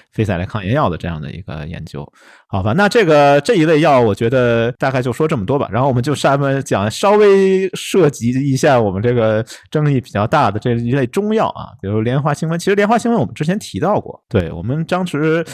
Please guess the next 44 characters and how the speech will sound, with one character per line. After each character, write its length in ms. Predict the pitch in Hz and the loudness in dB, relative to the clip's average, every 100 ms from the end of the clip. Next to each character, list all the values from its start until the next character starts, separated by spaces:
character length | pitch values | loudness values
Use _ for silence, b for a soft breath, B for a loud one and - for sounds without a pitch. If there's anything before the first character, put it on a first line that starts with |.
| B | B
黑 140 | - | -4
木 60 | 147 | 0
老 100 | 110 | 0
师 140 | 127 | 0
给 80 | 123 | 0
我 80 | 123 | 0
们 240 | 90 98 | -2 -2
的， 420 | 113 107 101 95 - | 0 2 2 0 -2
呃， 160 | 90 | -6
一 120 | 87 95 | -6 -4
个 440 | 104 95 92 90 - _ | -2 0 -2 -4 -8 _
建 260 | - 139 98 | -2 0 0
议 80 | |
就 140 | 92 101 | 0 0
是 60 | 92 | 0
说， 160 | 107 | -2
可 160 | - 73 | -2 -4
能 100 | 95 | -2
它 100 | 143 | 0
对 160 | 160 | 0
缩 220 | 123 180 185 | 0 0 0
短 180 | - - | 0 -2
病 200 | 151 110 | -2 -2
程 220 | - 123 | -2 0
还 140 | 120 | 2
是 100 | 139 | 2
有 100 | 127 - | 0 -2
一 80 | 117 | -4
定 120 | 139 | -2
帮 200 | - 147 | 0 0
助 140 | 175 - | 0 -4
的， 60 | - - | -12 -14
也 80 | 113 | -6
不 140 | 151 | 0
完 180 | 101 101 | 0 0
全 240 | - 80 | -4 -8
是， 560 | 95 - 101 85 82 - _ | -8 -6 -4 -2 -4 -8 _
呃， 300 | 85 80 76 - - | -8 -6 -8 -10 -8
无 60 | |
效 240 | - 196 - | -4 -2 -2
的 80 | - | -6
吧。 160 | - _ | -20 _
反 120 | - | -16
正 200 | 104 104 | -8 -8